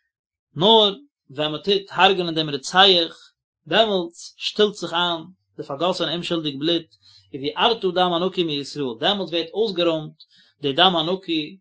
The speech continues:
וואס ביז יעצט איז עס געווען אויף דער אויבערפלאך, עס האט נישט געוואלט ווערן אנגעזאפט אין דער ערד, יעצט ווערט עס אוועקגענומען, ווייל מען זיך שוין אנגענומען דערפאר, אים האט שוין געהרגעט דעם מיט ציח. פסוק יד.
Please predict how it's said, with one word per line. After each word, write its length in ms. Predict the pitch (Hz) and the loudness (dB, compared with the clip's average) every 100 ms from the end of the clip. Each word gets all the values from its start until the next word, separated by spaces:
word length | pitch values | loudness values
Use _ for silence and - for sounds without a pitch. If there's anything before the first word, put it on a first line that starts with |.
| _ _ - | _ _ -14
וואס 160 | 127 | -4
ביז 200 | 135 220 | 2 4
יעצט 240 | 190 175 170 | 6 4 2
איז 100 | 147 | -4
עס 60 | |
געווען 240 | 143 170 170 | -2 -2 -2
אויף 100 | 139 | -4
דער 100 | - | -2
אויבערפלאך, 480 | 202 185 170 156 | -2 -2 -2 -2
עס 80 | - | -2
האט 80 | - | -10
נישט 120 | 143 | -8
געוואלט 200 | 143 170 | -4 -2
ווערן 180 | 160 160 | -2 0
אנגעזאפט 460 | 160 180 160 156 - | 0 0 0 -2 -2
אין 80 | 135 | -6
דער 120 | 127 | 0
ערד, 220 | 170 151 | 2 2
יעצט 400 | 151 190 - _ _ _ - | 0 0 -2 _ _ _ -4
ווערט 160 | 175 180 | -2 -2
עס 120 | 156 | -4
אוועקגענומען, 600 | 139 180 180 165 156 151 160 _ _ - | 2 2 2 -2 -2 -6 -10 _ _ -8
ווייל 140 | 147 | -8
מען 80 | 143 | -8
זיך 140 | 139 | -12
שוין 140 | - 151 | -8 -6
אנגענומען 420 | 214 196 170 165 | -2 -2 -2 -4
דערפאר, 360 | 156 156 147 147 190 _ _ - | -2 2 2 2 -6 _ _ -6
אים 160 | 156 151 | -4 -4
האט 80 | |
שוין 140 | 151 151 | -4 -4
געהרגעט 300 | 151 165 151 | 0 0 0
דעם 120 | 147 | -4
מיט 140 | 139 | -4
ציח. 360 | 135 123 123 - - _ _ _ _ _ _ _ _ _ _ _ _ _ _ _ _ - | -4 -4 -4 -6 -20 _ _ _ _ _ _ _ _ _ _ _ _ _ _ _ _ -6
פסוק 380 | 185 190 196 170 | -4 -2 -4 -6
יד. 160 | 170 | -4